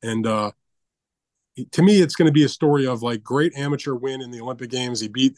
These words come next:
Esquiva Falcao, who's now an undefeated, uh, contender for the, one of the middleweight belts. That launched him. He turned pro with a ton of hype. I remember, by the way, when he fought in the United States,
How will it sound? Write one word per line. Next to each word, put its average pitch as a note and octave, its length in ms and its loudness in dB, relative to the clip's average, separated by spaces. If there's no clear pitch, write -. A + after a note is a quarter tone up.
Esquiva B2 420 0
Falcao, B2 520 0
who's A2 180 0
now A2+ 280 -4
an A2 80 -2
undefeated, A#2 520 0
uh, G#2+ 300 -2
contender A2+ 380 0
for A2+ 200 -2
the, G#2 220 -4
one A#2+ 120 -2
of A2 40 -2
the A2 60 2
middleweight A2+ 380 0
belts. A2 360 -8
That A#2+ 220 -6
launched A#2 340 0
him. A#2 240 2
He - 80 -10
turned C3 240 0
pro C3+ 160 2
with B2 140 2
a A2+ 40 -4
ton B2 220 -4
of A#2 140 -4
hype. A#2 280 -6
I B2 80 -4
remember, C#3+ 340 2
by A2+ 180 -4
the A2 60 -6
way, A2 120 -4
when A2 140 -6
he A2 80 -6
fought D3 180 -8
in D#3 60 -6
the C3+ 60 0
United A#2+ 200 -6
States, - 380 -8